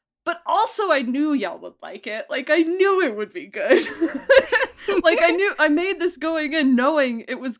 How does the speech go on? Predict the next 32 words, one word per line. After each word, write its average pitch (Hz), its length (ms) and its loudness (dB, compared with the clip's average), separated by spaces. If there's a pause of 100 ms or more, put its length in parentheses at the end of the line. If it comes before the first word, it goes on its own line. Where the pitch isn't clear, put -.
we 262 120 0
were 262 160 0
making 269 400 0
something 247 440 -4
amazing. 208 720 -4 (280)
So, 277 180 -6
like, 277 220 -2
on, 277 260 -2
on 269 140 2
the 277 60 2
one 285 280 0
hand, 233 480 -4
it's 226 200 -8
meeting 240 380 -2
my 190 180 -4
expectations 190 880 -12
in 175 100 -14
that 170 220 -8
way, 165 220 -10
and 170 120 -12
I'm 196 120 -12
just - 180 -12
sitting 196 240 -8
here 196 160 -8
smug, 190 420 -8
like, 190 220 -6
"Hmm, 285 300 0
yes, 226 320 -4
exactly 254 480 0
as 208 120 -6
I 196 100 -8
thought." - 340 -12